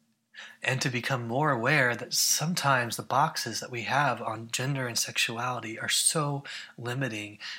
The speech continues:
and they go against what God desires, what God's creation is. They go against the beauty and diversity of God's creation. And so may we be a people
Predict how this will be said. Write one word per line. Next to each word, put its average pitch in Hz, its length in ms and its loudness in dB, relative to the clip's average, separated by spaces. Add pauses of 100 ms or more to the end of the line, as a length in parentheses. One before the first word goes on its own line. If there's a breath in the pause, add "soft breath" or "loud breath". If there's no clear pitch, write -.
and 110 100 -6
they 107 40 -6
go 120 300 -4
against 139 720 -2 (400 loud breath)
what - 180 -6
God 127 420 -2 (760 loud breath)
desires, 131 920 -2 (100)
what 135 220 -2
God's 131 440 -4 (140)
creation 135 680 2
is. - 440 -12 (460)
They 127 120 -6
go 135 200 2
against 143 640 2
the 131 80 -8
beauty 117 340 -4
and 110 120 -6
diversity 107 720 0
of 107 100 -10
God's 92 340 -6
creation. - 640 -10 (920)
And 147 100 -6
so 131 180 0
may 123 180 0
we 156 160 4
be 139 160 2
a 131 80 -2
people 107 500 -8